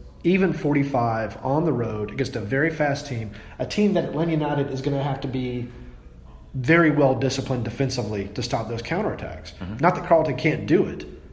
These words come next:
Speaker 1: but it's a lot to ask. And if he doesn't play well, what happens? I, I just, I don't think you're putting him in a position to succeed at that point.
Speaker 2: If, if there's a question about Andrew's game at this stage of his development, it's the defensive side.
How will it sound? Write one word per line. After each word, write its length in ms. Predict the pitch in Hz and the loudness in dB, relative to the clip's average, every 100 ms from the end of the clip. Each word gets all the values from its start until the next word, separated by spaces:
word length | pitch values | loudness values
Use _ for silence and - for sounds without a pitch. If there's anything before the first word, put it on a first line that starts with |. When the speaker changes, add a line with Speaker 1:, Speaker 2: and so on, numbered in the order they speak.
| - - | -20 -12
Speaker 1:
but 260 | 123 165 147 | 0 4 4
it's 120 | - | 2
a 40 | 127 | 2
lot 320 | 156 175 - | 2 2 -2
to 80 | 131 | -2
ask. 480 | 143 165 - - - | 0 -2 -4 -10 0
And 100 | 156 | 0
if 80 | 147 | 2
he 80 | |
doesn't 340 | 135 226 214 - | 2 2 2 0
play 160 | 135 113 | -2 -2
well, 280 | 104 101 | -2 -4
what 280 | 104 120 135 | -4 -2 -2
happens? 600 | 147 220 - - - - - - - - - - - - - 131 | -2 -4 -6 -10 -16 -18 -20 -20 -20 -20 -20 -20 -20 -20 -6 -2
I, 260 | 131 131 | 0 2
I 20 | 139 | 0
just, 200 | - - | 0 -2
I 120 | 139 | 0
don't 200 | 160 - | 2 0
think 140 | 156 | 0
you're 80 | 151 | 2
putting 240 | 160 147 139 | 2 2 2
him 120 | 131 | 0
in 40 | |
a 40 | 120 | -2
position 420 | 120 123 120 117 | 0 0 0 -2
to 100 | 110 | -6
succeed 500 | 104 104 - 107 104 | -6 -6 -4 -4 -6
at 100 | 101 | -8
that 180 | 80 - | -10 -10
point. 220 | - - - - - | -14 -16 -18 -20 -4
Speaker 2:
If, 300 | 104 98 - | -2 -2 -4
if 160 | 95 98 | -4 0
there's 220 | 95 90 | 0 0
a 60 | 90 | -4
question 640 | - 95 87 - 90 87 | 0 0 0 -4 -6 -4
about 480 | 85 85 82 82 - | -2 0 0 -2 -4
Andrew's 480 | 85 85 82 80 80 | -6 -4 -6 -8 -8
game 340 | 80 80 78 | -6 -6 -6
at 120 | 80 | -8
this 140 | 80 - | -10 -6
stage 280 | 82 82 - | -4 -4 -6
of 80 | |
his 140 | 85 78 | -10 -12
development, 560 | 76 80 80 78 78 | -4 -2 -2 -4 -8
it's 140 | 78 - | -10 -10
the 100 | 80 | -10
defensive 520 | 80 - 76 - 76 | -8 -8 -8 -8 -10
side. 320 | - 57 50 | -8 -8 -10